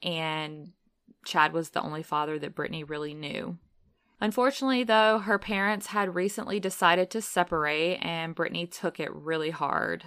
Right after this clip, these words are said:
Um, her whole demeanor kinda changed, and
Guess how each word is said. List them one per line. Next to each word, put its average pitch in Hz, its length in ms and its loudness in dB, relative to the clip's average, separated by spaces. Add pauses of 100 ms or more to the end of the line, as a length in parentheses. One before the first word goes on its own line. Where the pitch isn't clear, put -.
(200)
Um, 156 640 -4 (840)
her 156 340 -2
whole 175 200 2
demeanor 165 480 -2
kinda 160 300 -2
changed, 156 600 -6
and 156 300 -6